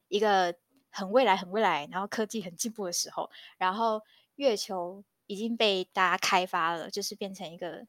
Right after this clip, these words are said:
新兴世界。然后所以有财富能力的人啊，就会到月球去享受那边很多的资源，然后剩下来留在地球的人，可能就是一个很留念的人，或者是没有能力搬去月球的一群人。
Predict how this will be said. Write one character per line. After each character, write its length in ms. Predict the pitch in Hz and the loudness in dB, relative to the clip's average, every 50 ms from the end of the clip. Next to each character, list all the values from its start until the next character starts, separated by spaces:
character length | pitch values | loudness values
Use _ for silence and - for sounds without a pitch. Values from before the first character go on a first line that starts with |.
| _ _ | _ _
新 260 | - - - 254 254 | -6 -2 0 0 2
兴 200 | 254 254 240 247 | 2 2 0 0
世 200 | 247 - - 196 | 0 0 -2 -4
界。 260 | - - - - - _ _ _ _ - | -4 -4 -4 -4 -4 _ _ _ _ -4
然 120 | 190 175 | -2 0
后 240 | 190 214 220 208 196 | 4 6 6 6 4
所 180 | 190 - - 196 | 4 2 2 2
以 80 | 196 | 2
有 140 | 190 170 156 - | 2 0 -2 -2
财 240 | - - - 175 | -2 0 0 0
富 180 | 190 - 269 247 | 0 0 0 0
能 180 | 208 185 180 190 | 2 0 2 0
力 140 | 220 208 | 0 0
的 120 | 175 170 165 | 2 0 0
人 220 | 160 165 151 - | 0 -2 -4 -2
啊， 220 | 175 165 147 - 220 - | -2 -2 -2 -2 -2 2
就 160 | - 254 240 | 2 4 4
会 240 | 233 254 233 208 202 | 6 4 4 4 4
到 360 | - - 226 208 196 180 180 | 4 4 6 6 6 4 2
月 160 | 214 247 220 | 2 2 2
球 320 | 175 - - - - - - _ _ _ _ _ _ _ _ | 4 2 2 0 -2 -4 -6 _ _ _ _ _ _ _ _
去 160 | - - 220 196 | -6 -2 -2 0
享 240 | - 196 - - | 0 0 -2 -2
受 240 | - - 220 190 180 | -2 0 0 0 0
那 80 | 190 180 | -2 -4
边 260 | - 185 180 185 196 | -4 -4 -6 -6 -8
很 180 | - - - - | -10 -10 -10 -6
多 160 | - - 190 190 | -2 0 2 2
的 100 | 190 180 | 4 6
资 260 | - - - 160 165 | 6 4 4 4 -2
源， 220 | 165 170 - - _ _ _ - - _ _ | -8 -8 -8 -8 _ _ _ -20 -20 _ _
然 160 | - 196 190 | 2 4 4
后 60 | 208 | 4
剩 260 | 220 - - 277 226 208 | 4 4 4 4 4 2
下 240 | 208 240 208 185 | 2 4 4 4
来 300 | 165 143 139 151 - 147 - - | 4 2 0 -2 -4 -6 -2 0
留 200 | 180 180 180 185 | 2 2 4 6
在 220 | - 233 220 202 | 6 6 6 6
地 180 | 196 - 226 190 | 4 2 0 0
球 140 | - - | 0 -2
的 80 | 165 151 | -4 -6
人， 160 | 147 147 147 | -6 -8 -10
可 140 | - - - | -10 -10 -10
能 100 | 180 - | -8 -4
就 100 | - 196 | -4 -4
是 180 | 196 - - 180 | -2 -2 -2 -4
一 60 | 170 | -2
个 180 | 175 - 180 175 | 0 0 0 0
很 400 | 185 - - 180 175 160 156 - _ _ | -2 -6 -10 -12 -12 -14 -16 -20 _ _
留 260 | - 190 185 175 190 | 2 2 2 4 4
念 220 | 208 226 226 202 185 | 2 2 2 2 2
的 80 | 175 151 | 0 -2
人， 220 | - - - - 220 - | -4 -6 -8 -10 -8 -4
或 120 | 208 185 | -2 -2
者 60 | - | 0
是 360 | - - - 185 175 165 160 160 | 0 0 0 0 0 -2 -4 -2
没 120 | 170 190 | 0 2
有 120 | 202 190 | 2 4
能 180 | 180 185 175 175 | 4 2 0 2
力 140 | 175 180 165 | 2 0 2
搬 180 | - 156 160 175 | 2 0 0 2
去 240 | - - - 190 160 | 2 4 4 4 4
月 160 | 170 185 180 | 4 4 6
球 200 | - - 180 156 156 | 6 4 2 0 -2
的 100 | - 143 | -2 0
一 80 | 180 208 | 0 2
群 200 | - - - - | 2 0 -2 -4
人。 140 | - 156 - | -8 -8 -8